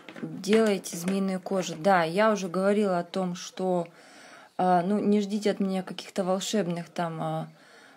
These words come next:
э, заданий, там, дизайнов, просто потому что, ну, скажем, Кыскин глаз, он довольно уже, э, всеми измученный,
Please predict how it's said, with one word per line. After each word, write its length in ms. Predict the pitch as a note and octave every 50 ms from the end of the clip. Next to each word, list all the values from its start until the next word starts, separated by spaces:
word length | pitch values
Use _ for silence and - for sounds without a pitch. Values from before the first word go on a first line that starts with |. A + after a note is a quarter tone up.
| _ _ -
э, 140 | - - F3
заданий, 760 | E3+ E3+ F#3 F3+ D#3+ F#3+ G3+ A3+ A#3+ B3 A#3+ G#3 F#3+ F3+ E3+
там, 400 | - - F3+ E3+ E3 D#3+ D#3+ - - - - - -
дизайнов, 600 | - - E3+ D#3+ E3 G3 G#3 A3+ A3+ G#3+ F#3+ F3 - _
просто 360 | - E3+ F3+ F#3+ F#3 - G3
потому 480 | F3+ - F3 - F3 F3 F3+ G3+ A#3 C4
что, 220 | - - - F#3+
ну, 300 | F3 F3 F3+ F#3 F3 F3+ - - - - - - - _
скажем, 500 | - - - - G3 F#3 F3 E3 F3 F3
Кыскин 560 | - - - A3+ A3+ A3+ - - G3 G3 F#3+
глаз, 380 | F3+ G3 G#3+ B3 C#4+ D4+ D4+ -
он 120 | G#3 F#3
довольно 500 | F3+ F#3 F3+ F#3 F#3+ F#3+ F#3 F3+ F3 F3 E3+
уже, 360 | E3+ E3+ F3 F3+ F#3 F3 F3 - - - - - - - - - - - - - _ _ -
э, 360 | F3 F3 F3 E3+ E3 D#3+ D#3+ F#3+ - - - _ _ _ _ _ _ _
всеми 680 | - - - - G#3 G#3 F#3+ F#3 F3+ F3+ E3+ D#3+ - -
измученный, 840 | F3+ E3+ F#3+ G#3 G#3+ A#3+ C#4 C4+ - D#4+ D4+ B3 G3+ F3+ E3+ -